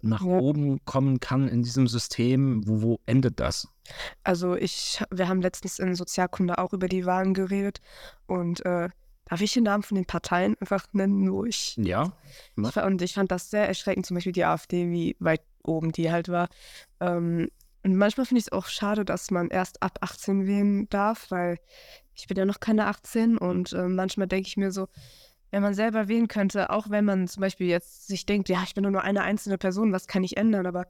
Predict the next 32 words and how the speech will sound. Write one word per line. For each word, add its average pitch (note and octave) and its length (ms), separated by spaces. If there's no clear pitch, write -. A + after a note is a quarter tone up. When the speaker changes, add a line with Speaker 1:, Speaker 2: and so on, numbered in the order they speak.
Speaker 2:
am G3 140
Ende A#3+ 240
ist G#3 140
es G#3 160
ja, G3 160
wenn F#3+ 220
sie, G3+ 140
äh, F3 400
je G#3 180
mehr A3+ 180
Leute A3 360
wählen B3+ 280
und G3 80
zum G3 100
Beispiel G3 460
nicht C4+ 240
die B3 120
A F#3+ 120
F - 120
D G3 200
wählen, F#3 180
desto G3 460
höher G#3+ 160
ist - 120
halt A3 120
auch G#3 80
die A3 80
Chance, G#3+ 280
dass - 220
andere, A#3 440
dass, - 600
ja. F3+ 280